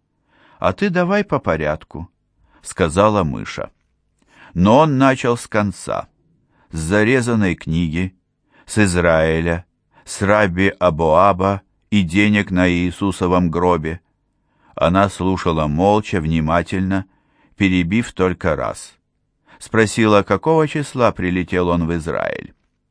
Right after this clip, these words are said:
Но Вадим не помнил числа — назвал примерно и ошибся. И Мыша то ли разочарованно, то ли облегчённо покивала головой.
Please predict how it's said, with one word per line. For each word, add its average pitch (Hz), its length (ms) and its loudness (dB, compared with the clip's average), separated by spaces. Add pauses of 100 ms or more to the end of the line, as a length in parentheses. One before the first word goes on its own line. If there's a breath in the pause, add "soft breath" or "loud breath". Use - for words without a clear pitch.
(360)
Но 117 200 4
Вадим 131 400 2
не 151 120 -2
помнил 110 480 0
числа — 57 540 -8 (420 soft breath)
назвал 127 500 2
примерно 127 760 0
и - 180 -4
ошибся. 78 680 -4 (580 soft breath)
И 98 140 0
Мыша 117 400 4
то 104 220 -2
ли 95 180 2
разочарованно, 90 960 -2
то 87 160 -2
ли 85 100 0
облегчённо 85 800 -2
покивала 82 580 -2
головой. 80 580 -4